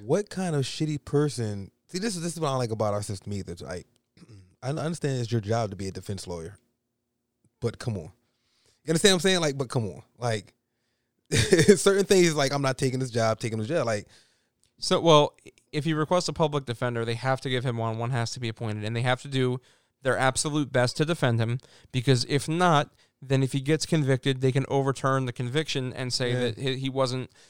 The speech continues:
Speaker 2: uh,
Speaker 1: Uh,
Speaker 2: it
Speaker 1: yeah,
Speaker 2: was,
Speaker 1: yeah,
Speaker 2: it, you know, the, the,
Speaker 1: bullshit.
Speaker 2: the lawyer wasn't competent, it wasn't a competent defense, all that shit. Like, this dude is just trying everything he can. So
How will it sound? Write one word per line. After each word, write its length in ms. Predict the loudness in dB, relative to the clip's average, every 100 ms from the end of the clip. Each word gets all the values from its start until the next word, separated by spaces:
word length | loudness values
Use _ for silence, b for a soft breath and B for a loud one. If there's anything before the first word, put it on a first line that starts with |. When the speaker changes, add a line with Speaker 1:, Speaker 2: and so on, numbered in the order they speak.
| b b
Speaker 2:
uh, 40 | 2
Speaker 1:
Uh, 280 | 4 6 4
Speaker 2:
it 100 | 2
Speaker 1:
yeah, 240 | 4 4
Speaker 2:
was, 120 | 6 6
Speaker 1:
yeah, 80 | 6 6
Speaker 2:
it, 60 | 4
you 80 | 0
know, 80 | 4
the, 100 | 4
the, 40 |
Speaker 1:
bullshit. 360 | 4 4 2 -2 _ _
Speaker 2:
the 180 | -2 0
lawyer 320 | 2 6 6
wasn't 260 | 6 4 0
competent, 500 | 0 2 2 2 0
it 40 | 0
wasn't 220 | 0 -2
a 20 |
competent 440 | 0 2 2 0 -2
defense, 320 | -2 -2 0
all 80 | -2
that 100 | -2
shit. 120 | -4
Like, 180 | -4 -6 b b b
this 180 | 2 2
dude 200 | 2 2
is 80 | 2
just 120 | 2
trying 220 | 4 4
everything 280 | 4 0 0
he 100 | -2
can. 480 | -4 0 0 0 -4
So 300 | 0 0